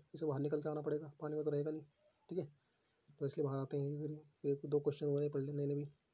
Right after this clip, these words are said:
Chapter six, garbage in, garbage out, इसमें पढ़ने वाला कुछ नहीं है, खुद ही पढ़ लेना। सेग्रे-, अ, segregation है, landfills वगैरह हैं, manure है वगैरह, ये सब पढ़ लेना। Earthworm, earthworm को वो कहते हैं, farmers friend कहते हैं। Grinding फूड होता है, grizzard होता है, earthworm होता है, ये सब पढ़ लेना, redworm वगैरह,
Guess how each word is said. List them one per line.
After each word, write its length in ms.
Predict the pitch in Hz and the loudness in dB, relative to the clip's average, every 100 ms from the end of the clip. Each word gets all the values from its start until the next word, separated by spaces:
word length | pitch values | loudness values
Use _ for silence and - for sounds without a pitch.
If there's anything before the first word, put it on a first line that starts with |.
| _ _ _ _ _ _ _ _ _ _ - | _ _ _ _ _ _ _ _ _ _ -6
Chapter 280 | 165 147 156 | -2 0 0
six, 140 | 196 - 170 | -2 0 4
garbage 260 | 156 165 | 6 6
in, 120 | 180 | 4
garbage 340 | 160 156 156 165 | 6 6 6 4
out, 140 | 180 - | 2 -4
इसमें 140 | 156 | -4
पढ़ने 200 | 156 165 | 0 2
वाला 140 | 170 170 | 4 2
कुछ 180 | 160 175 | 0 -2
नहीं 60 | |
है, 40 | 185 | -2
खुद 160 | - | 0
ही 60 | 156 | 2
पढ़ 100 | 151 | 4
लेना। 280 | 160 175 185 | 4 0 -4
सेग्रे-, 440 | - 147 147 160 165 | -4 -4 -2 -2 0
अ, 180 | 147 | 0
segregation 500 | 143 151 147 147 160 | 0 2 4 4 4
है, 200 | 156 156 | 4 4
landfills 480 | 143 143 147 151 143 | 4 2 2 -2 0
वगैरह 260 | 156 147 151 | 0 2 0
हैं, 200 | 156 170 _ _ _ _ _ | -2 -6 _ _ _ _ _
manure 340 | 147 139 143 151 | -4 0 2 2
है 180 | 147 147 | 2 0
वगैरह, 260 | 147 151 | 0 2
ये 100 | 151 | 2
सब 140 | 147 143 | 0 0
पढ़ 100 | 143 | 0
लेना। 180 | 156 | 2
Earthworm, 440 | 151 147 151 147 160 - - | 0 -2 -2 -2 -4 -10 -6
earthworm 280 | 151 151 143 | -2 0 2
को 140 | 151 | 2
वो 160 | 147 143 | 4 4
कहते 300 | 147 147 151 | 2 2 0
हैं, 140 | 165 - _ _ _ _ - | -2 -8 _ _ _ _ -4
farmers 280 | 147 147 147 | 0 0 0
friend 240 | 151 143 | 0 2
कहते 180 | 151 147 | 2 0
हैं। 200 | 156 156 _ - - _ 151 | -2 -4 _ -20 -20 _ 2
Grinding 280 | 147 151 | 4 4
फूड 180 | 151 151 | 4 4
होता 100 | 147 | 4
है, 60 | 147 | 4
grizzard 360 | 143 147 147 | 4 4 4
होता 140 | 143 151 | 2 2
है, 60 | |
earthworm 220 | 143 147 147 | 0 2 2
होता 180 | 147 | 2
है, 60 | 147 | 0
ये 20 | |
सब 120 | 143 | -2
पढ़ 100 | 143 | -2
लेना, 220 | 139 147 139 | 0 2 2
redworm 280 | 139 143 | 2 2
वगैरह, 180 | 143 151 | 4 2